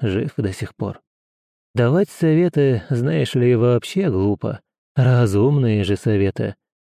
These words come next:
Просто губительно. Надеюсь, ты не совершишь подобной ошибки.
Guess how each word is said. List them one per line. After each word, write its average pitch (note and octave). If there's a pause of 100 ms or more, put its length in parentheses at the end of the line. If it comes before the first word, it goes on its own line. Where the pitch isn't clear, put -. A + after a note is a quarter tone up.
Просто A#2 (200)
губительно. G#2+ (640)
Надеюсь, C#3
ты A#2+
не A2
совершишь A2+
подобной G2
ошибки. -